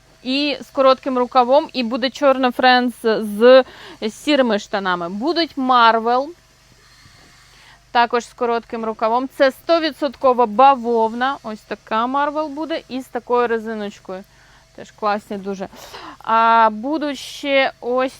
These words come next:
такі міньйони у нас. Такі з синіми штанами, така резиночка яскрава. А, і буде червоний Мікі з чорними штанами.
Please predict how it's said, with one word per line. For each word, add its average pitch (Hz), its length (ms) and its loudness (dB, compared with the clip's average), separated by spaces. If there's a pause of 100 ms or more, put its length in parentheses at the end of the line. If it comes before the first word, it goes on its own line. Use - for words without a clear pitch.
такі 262 420 -6
міньйони 226 800 -2
у 240 100 -4
нас. 285 300 -2 (2000)
Такі 214 260 -10 (520)
з - 80 -18
синіми 233 320 -4
штанами, 247 500 -2
така 233 260 -2
резиночка 262 600 -4
яскрава. 269 600 2 (720)
А, 247 360 6 (120)
і 339 280 2
буде 294 420 0
червоний 254 920 2
Мікі 311 520 -4
з - 200 -12
чорними 269 560 -2
штанами. 214 680 -2